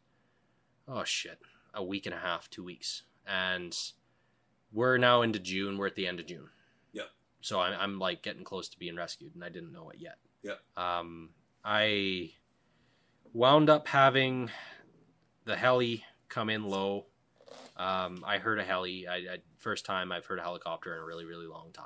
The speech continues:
Speaker 1: And I wave, and I know they, they make visual contact with me, and they wave back, and I'm like, "Okay,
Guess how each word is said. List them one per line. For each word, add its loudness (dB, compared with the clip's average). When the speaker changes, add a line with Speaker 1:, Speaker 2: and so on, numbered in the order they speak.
Speaker 1:
And -20
I -20
wave, -6
and 0
I 0
know -2
they, -4
they -6
make -6
visual -6
contact -2
with -8
me, -8
and -10
they -6
wave -6
back, -2
and -14
I'm -14
like, -18
"Okay, -6